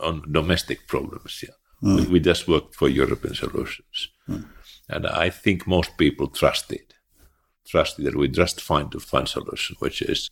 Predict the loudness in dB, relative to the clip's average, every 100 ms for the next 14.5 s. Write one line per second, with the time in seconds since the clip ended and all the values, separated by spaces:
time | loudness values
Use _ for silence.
0 | 0 0 0 -2 -2 -2 0 2 2 2
1 | 2 0 -4 -8 -16 -20 _ -4 -2 -4
2 | -8 -20 -20 -20 -12 -2 2 2 0 0
3 | 0 0 -4 -6 0 2 2 0 -2 2
4 | 2 2 -2 -6 -8 -2 0 0 -2 0
5 | 2 2 0 -4 -2 2 2 4 2 -2
6 | -18 _ -2 0 -2 -8 -12 -12 -16 _
7 | _ 2 6 6 8 6 6 4 2 2
8 | 2 4 2 -2 -16 _ _ _ -20 _
9 | 0 2 2 2 0 -4 -6 -14 _ -10
10 | -4 -4 -6 -14 _ -10 -2 -2 0 0
11 | 0 0 0 -2 -2 -4 -4 -6 -6 -4
12 | -6 -8 _ -8 -8 -10 -18 -20 -20 -20
13 | -20 -20 -20 _ _ 0 6 8 8 4
14 | 2 2 0 -2 -4